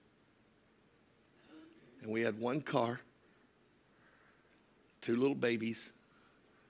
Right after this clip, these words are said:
one income, and saying, "God, we know you've sent us here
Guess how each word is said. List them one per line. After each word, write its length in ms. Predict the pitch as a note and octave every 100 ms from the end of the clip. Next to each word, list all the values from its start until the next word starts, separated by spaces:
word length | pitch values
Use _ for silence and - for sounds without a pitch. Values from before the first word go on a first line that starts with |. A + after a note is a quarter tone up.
| - - -
one 260 | G#2+ B2 C#3
income, 460 | B2+ - A2+ G#2+ A2 - - - - - - - - - - - - - -
and 120 | G#2+
saying, 300 | - G#2+ G2+
"God, 320 | A2 A2+ A2
we 80 | A2+
know 160 | A2+
you've 220 | B2 A#2+ -
sent 280 | - C#3
us 200 | A#2+ G#2+
here 340 | - A2 G#2+